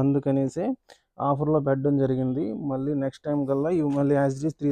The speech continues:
థౌజండ్ ఎయిట్ హండ్రెడ్కే మేము సేల్ చేస్తామండి. ప్రజెంట్ ఆఫర్లో ఉన్నాయి కాబట్టి మీకు త్రీ థౌజండ్ వన్ హండ్రెడ్ ఫ్రీ షిప్పింగ్కే వస్తున్నాయి.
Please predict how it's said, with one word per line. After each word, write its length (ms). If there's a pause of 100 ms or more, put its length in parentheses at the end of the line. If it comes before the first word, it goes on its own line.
థౌజండ్ 240
ఎయిట్ 180
హండ్రెడ్కే 380 (560)
మేము 180
సేల్ 260
చేస్తామండి. 580 (140)
ప్రజెంట్ 360 (100)
ఆఫర్లో 360
ఉన్నాయి 300
కాబట్టి 420 (540)
మీకు 240 (200)
త్రీ 120 (160)
థౌజండ్ 400
వన్ 220
హండ్రెడ్ 280 (140)
ఫ్రీ 160 (140)
షిప్పింగ్కే 480
వస్తున్నాయి. 420